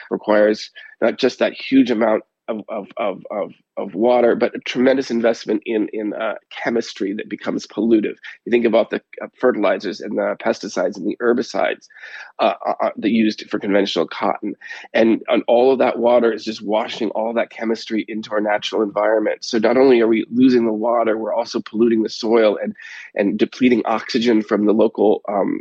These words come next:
you know, rivers and streams and, and, uh, and, and oceans. And it, there's just, there's enough harm that's done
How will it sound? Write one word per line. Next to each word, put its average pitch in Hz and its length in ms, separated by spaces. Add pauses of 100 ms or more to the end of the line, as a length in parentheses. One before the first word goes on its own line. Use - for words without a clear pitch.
(300)
you 104 180
know, 98 140
rivers 117 380
and 101 120
streams 107 520
and, 104 340
and, 101 280
uh, 110 60 (100)
and, 101 300 (100)
and 98 180
oceans. 113 420 (480)
And 113 200
it, 117 180
there's 120 260
just, - 340
there's 110 340
enough 117 380
harm 127 560
that's - 200
done 101 420